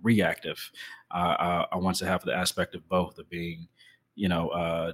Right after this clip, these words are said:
discerning what, what may come my way and what I can, can prevent, and also what kind of chaos I can call, cause as well. So, um, I, I,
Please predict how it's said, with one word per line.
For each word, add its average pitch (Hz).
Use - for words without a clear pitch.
discerning 95
what, 90
what 98
may 98
come 95
my 90
way 92
and 85
what 92
I 87
can, 92
can 92
prevent, 117
and 98
also 95
what 90
kind 90
of 85
chaos 87
I 82
can 82
call, 82
cause 82
as 82
well. 80
So, 92
um, 92
I, 120
I, 151